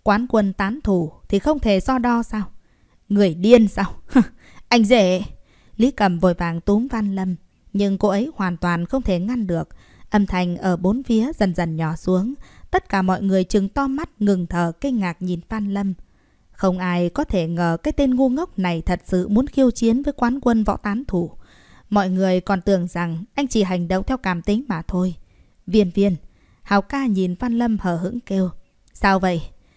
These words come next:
"Giúp anh ta gọi xe cứu thương đi." Hào ca cười, hai tay khoanh trước ngực đi tới một bước. "Cậu đừng đánh chết anh ta,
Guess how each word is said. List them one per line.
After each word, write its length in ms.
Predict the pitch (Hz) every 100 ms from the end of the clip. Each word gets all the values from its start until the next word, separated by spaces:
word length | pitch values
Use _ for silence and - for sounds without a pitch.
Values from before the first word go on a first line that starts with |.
| _ -
"Giúp 220 | 196 277
anh 160 | - 208
ta 220 | 196 190
gọi 160 | 190 185
xe 140 | 202
cứu 180 | 196 240
thương 280 | - 190 170
đi." 220 | 170 - - - _ -
Hào 180 | 214 208
ca 240 | 285 277 -
cười, 360 | 185 175 160 -
hai 180 | 220 214
tay 220 | 202 196
khoanh 260 | - 196 190
trước 280 | 269 294
ngực 240 | 190 175 -
đi 140 | 208 202
tới 240 | 196 208
một 260 | 240 185 -
bước. 240 | 208 240 - _ _ _ _ _ _ _
"Cậu 120 | 220
đừng 240 | 208 196 190
đánh 160 | 226
chết 200 | 254 302
anh 200 | - 208
ta, 280 | 190 190